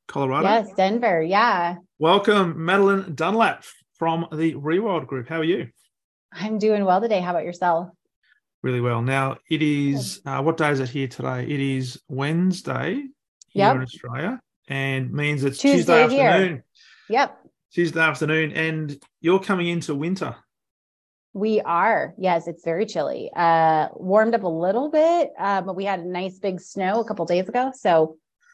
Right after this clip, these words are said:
Speaker 2: uh, we are in, we are in winter.
Speaker 1: Fantastic. Well, we are supposed to, Madeline, be coming into summer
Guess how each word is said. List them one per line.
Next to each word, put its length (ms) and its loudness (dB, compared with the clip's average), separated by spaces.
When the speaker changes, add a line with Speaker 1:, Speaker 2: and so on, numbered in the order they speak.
Speaker 2:
uh, 140 -4
we 160 2
are 100 4
in, 300 2
we 160 0
are 140 -2
in 260 -4
winter. 480 -10
Speaker 1:
Fantastic. 720 -8
Well, 160 4
we 140 4
are 80 4
supposed 540 -2
to, 60 -6
Madeline, 320 -4
be 120 -2
coming 300 -4
into 280 -4
summer 480 -4